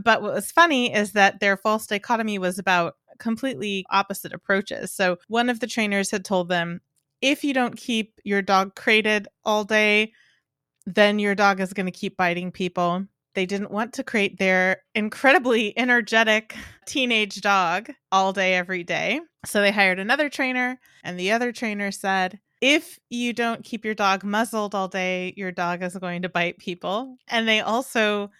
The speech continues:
didn't want to muzzle their dog all day, every day. What we ended up doing was neither of those things. The answer was not to crate the dog all day, every day,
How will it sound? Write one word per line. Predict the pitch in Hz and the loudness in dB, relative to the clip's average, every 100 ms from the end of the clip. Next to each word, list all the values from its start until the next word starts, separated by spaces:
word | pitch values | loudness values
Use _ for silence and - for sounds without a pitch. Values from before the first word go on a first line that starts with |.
| _ _ - | _ _ -6
didn't | 208 202 | -4 -4
want | 190 185 - | -4 -6 -6
to | 190 170 170 - - | -8 -8 -8 -14 -2
muzzle | 233 320 294 | 0 0 -2
their | 262 240 | -2 -2
dog | 214 202 196 | 0 -2 -2
all | 190 185 | -4 -2
day, | 185 | -4
every | 175 180 180 | -4 -6 -6
day. | 175 170 170 190 _ | -4 -4 -6 -12 _
What | - 220 202 | -6 -4 -2
we | 214 208 | -2 -4
ended | 202 196 | -4 -6
up | 196 - | -8 -8
doing | 247 247 170 170 214 247 - _ | -4 -4 -4 -6 -10 -14 -18 _
was | 185 190 185 180 180 180 180 185 - - _ _ - | -6 0 2 2 0 -4 -8 -12 -18 -20 _ _ -2
neither | 196 277 269 208 | 4 4 4 0
of | 190 | 0
those | 175 170 | -4 -4
things. | - 165 160 214 302 - - | -4 -6 -6 -8 -12 -12 -6
The | 208 | -2
answer | 226 247 240 | -2 -2 -4
was | 208 202 | -4 -2
not | 196 190 - | -2 -2 -4
to | - 196 180 175 175 - | -10 -6 -6 -6 -10 -16
crate | - 214 214 - 202 | -2 0 0 -4 -6
the | |
dog | 202 185 185 | 0 2 2
all | 190 185 | 0 -2
day, | 185 180 | -2 -2
every | 170 180 | -2 -4
day, | 180 170 170 | -4 -2 -2